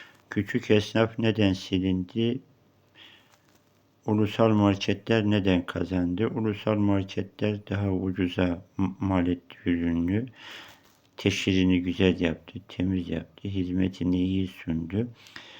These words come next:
Küçük esnaf, e, ürünü daha pahalıya mal etti, rekabet gücü olmadı. Agresif, kıskanç, kazıkçı, dükkanları pis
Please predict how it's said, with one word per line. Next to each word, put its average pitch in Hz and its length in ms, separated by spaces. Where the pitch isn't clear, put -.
Küçük 110 400
esnaf, 117 560
e, 110 40
ürünü 101 880
daha 98 340
pahalıya 90 560
mal 87 300
etti, 85 500
rekabet 90 560
gücü 95 300
olmadı. 95 680
Agresif, 92 680
kıskanç, - 800
kazıkçı, 101 880
dükkanları 107 760
pis - 540